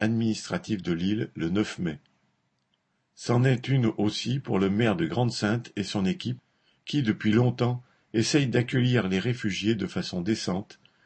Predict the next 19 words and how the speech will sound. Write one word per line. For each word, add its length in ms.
malgré 360
les 220
obstacles 640
administratifs 1040
et 80
les 120
multiples 500
évacuations 680
policières 680
qui 140
privent 280
les 100
migrants 380
de 100
leur 200
abri 340
et 80
souvent 380
même 340